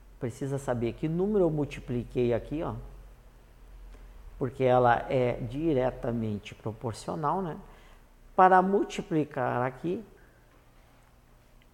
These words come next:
e saber quantos litros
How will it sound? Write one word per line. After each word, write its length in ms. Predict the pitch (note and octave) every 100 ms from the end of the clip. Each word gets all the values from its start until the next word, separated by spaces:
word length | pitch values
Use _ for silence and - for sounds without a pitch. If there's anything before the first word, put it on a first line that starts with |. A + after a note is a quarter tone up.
| - _ _ G#3+
e 80 | F3
saber 500 | - E3+ C#3+ C#3+ C#3+
quantos 440 | E3+ F3+ - E3+
litros 720 | C3 C3 C#3 D3+ - F3 F3+